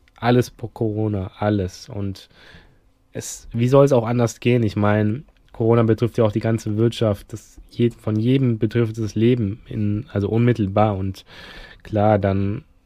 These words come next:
kann es halt nur um das eine Thema gehen, aber ich verstehe halt auch, dass es Leute nervt oder mich nervt es auch irgendwie mittlerweile. Und vor allem in Deutschland die Situation gerade bei euch oder in Österreich oder, oder in der Schweiz, weil da hab ich ja, denke ich, auch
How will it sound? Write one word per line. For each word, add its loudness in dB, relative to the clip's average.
kann -6
es -8
halt 2
nur -2
um -2
das -8
eine -2
Thema -2
gehen, -2
aber -2
ich -10
verstehe -2
halt 0
auch, 0
dass -8
es -12
Leute 2
nervt 0
oder -2
mich 0
nervt -2
es -
auch -2
irgendwie -4
mittlerweile. 0
Und 0
vor 2
allem 6
in 2
Deutschland 4
die -8
Situation -2
gerade -4
bei 2
euch 2
oder 4
in 2
Österreich 2
oder, -2
oder -2
in 0
der 2
Schweiz, 0
weil -2
da 0
hab -6
ich -6
ja, -2
denke -2
ich, -8
auch 0